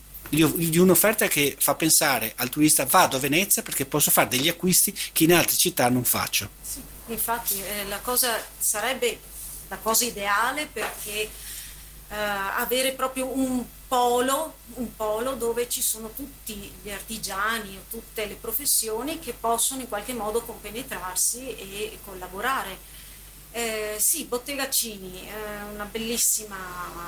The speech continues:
Speaker 2: bottega, eh, dove, che ospita diversi artigiani, eh, conosco chi ha cominciato questa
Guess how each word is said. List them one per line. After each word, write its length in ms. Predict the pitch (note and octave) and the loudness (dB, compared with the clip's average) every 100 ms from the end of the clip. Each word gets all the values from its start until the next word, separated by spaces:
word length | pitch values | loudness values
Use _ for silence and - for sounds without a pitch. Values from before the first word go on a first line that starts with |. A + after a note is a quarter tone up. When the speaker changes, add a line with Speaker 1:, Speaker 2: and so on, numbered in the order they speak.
| F3+ - - - - - | -12 -14 -14 -16 -16 -10
Speaker 2:
bottega, 640 | G3 A#3 - F#3 F3 A#3 F#4+ | -8 -6 -6 -8 -2 2 2
eh, 440 | - G3+ F#3+ F#3 | 0 -8 -10 -10
dove, 160 | F#3 G3 | -10 -8
che 140 | A3 G#3+ | -2 0
ospita 600 | G#3 G#3 - G#3 - G3 | 2 2 0 -4 -12 -12
diversi 420 | F#3 F#3+ F#3+ - | -10 -6 -4 -4
artigiani, 880 | F#3+ D4 A#3+ F#3+ F#3 A3 D4 E4+ C#4+ | -6 -10 -6 -6 -6 -6 -8 -8 -10
eh, 640 | G3 F#3+ F#3 F3+ F3+ F3 F3 - | -10 -10 -12 -12 -14 -14 -16 -8
conosco 1300 | A3+ A3 A3+ - - G#3 F#3+ F#3 F3+ F3 E3+ E3+ - - - - | -6 -4 -2 0 -2 -6 -8 -8 -8 -10 -10 -12 -14 -14 -16 -16
chi 240 | - G3+ F#3+ | -14 -10 -8
ha 120 | F3 - | -8 -10
cominciato 560 | F#3 F#3 - F3+ F3+ | -14 -8 -6 -8 -10
questa 320 | E3 F#3 C#4+ | -6 -4 -4